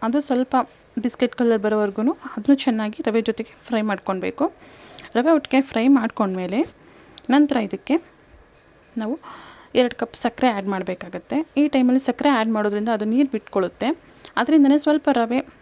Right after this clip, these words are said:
ಸಾಫ್ಟ್ನೆಸ್ ಕೊಡುತ್ತೆ. ಅದಕ್ಕಾಗಿ ಈ ಟೈಮ್ನಲ್ಲಿ ಎರಡು ಕಪ್ ಸಕ್ಕರೆ ಆ್ಯಡ್ ಮಾಡ್ಕೊಳ್ಬೇಕು. ಅದನ್ನು ಚೆನ್ನಾಗಿ ಸ್ವಲ್ಪ ಫ್ರೈ ಮಾಡಿಕೊಂಡು ನಂತರ ಇದಕ್ಕೆ ನಾವು ಕಟ್ ಮಾಡಿ ಇಟ್ಕೊಂಡಿರ್ತೀವಲ್ಲ ಆ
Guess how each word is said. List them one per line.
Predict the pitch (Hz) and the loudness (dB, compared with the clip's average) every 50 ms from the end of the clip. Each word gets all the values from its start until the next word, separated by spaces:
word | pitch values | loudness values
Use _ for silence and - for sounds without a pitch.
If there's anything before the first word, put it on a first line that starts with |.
| _ - - - - - - - - - | _ -20 -20 -20 -20 -20 -20 -20 -20 -18
ಸಾಫ್ಟ್ನೆಸ್ | - - - 247 247 - - 233 226 240 - | -8 -2 0 0 0 0 0 -2 0 -2 -4
ಕೊಡುತ್ತೆ. | - - 175 175 - _ - 247 453 - _ - - - - - - - - - - | -6 -6 -6 -6 -6 _ -2 -2 -2 -2 _ -20 -20 -20 -20 -20 -20 -20 -20 -6 -4
ಅದಕ್ಕಾಗಿ | - 240 262 - 262 254 262 285 | -2 -2 0 0 0 0 2 2
ಈ | 262 240 - | 0 0 -2
ಟೈಮ್ನಲ್ಲಿ | - 214 208 202 208 247 277 262 247 | -4 -4 -2 -2 0 2 2 4 4
ಎರಡು | 247 254 247 | 2 0 -2
ಕಪ್ | - 247 240 - | -4 -6 -4 -4
ಸಕ್ಕರೆ | - - 233 - - 262 240 | -6 -6 -6 -2 0 0 0
ಆ್ಯಡ್ | 214 196 196 196 | 0 0 -2 -4
ಮಾಡ್ಕೊಳ್ಬೇಕು. | 202 190 180 - - 190 185 175 180 180 - - - - | -4 -6 -6 -6 -6 -6 -6 -6 -8 -10 -12 -12 -8 -8
ಅದನ್ನು | 233 - 254 247 | -4 -2 -2 -2
ಚೆನ್ನಾಗಿ | 254 - - 285 262 262 254 247 | -2 -2 -2 0 0 0 0 0
ಸ್ವಲ್ಪ | 269 - 254 233 262 | -2 -2 -2 -4 -4
ಫ್ರೈ | 254 - 226 208 214 | -2 -2 -2 -2 0
ಮಾಡಿಕೊಂಡು | 226 220 196 185 - _ - 190 190 190 247 330 453 - - - - - - - - - - - - - - _ | -2 -4 -4 -6 -8 _ -10 -8 -6 -2 -2 -2 -2 -4 -14 -20 -20 -20 -20 -20 -20 -20 -20 -20 -20 -20 -2 _
ನಂತರ | 269 277 262 226 - 208 226 311 330 - - _ _ _ _ - _ - | 4 4 4 4 2 -2 -4 -4 -4 -6 -20 _ _ _ _ -20 _ -4
ಇದಕ್ಕೆ | 233 254 254 247 - 262 | 0 0 0 0 0 0
ನಾವು | 247 247 240 240 | 0 0 0 -2
ಕಟ್ | 233 - 240 233 - - | -2 -4 -6 -4 0 0
ಮಾಡಿ | 247 247 226 | 2 2 0
ಇಟ್ಕೊಂಡಿರ್ತೀವಲ್ಲ | 220 - - - 220 226 214 202 - - 190 185 190 240 330 - - - - - - - - - - | 0 -4 -2 0 0 0 0 -4 -6 -6 -4 -2 -2 -2 -4 -4 -6 -20 -20 -20 -20 -20 -20 -8 -2
ಆ | - 254 | -2 -2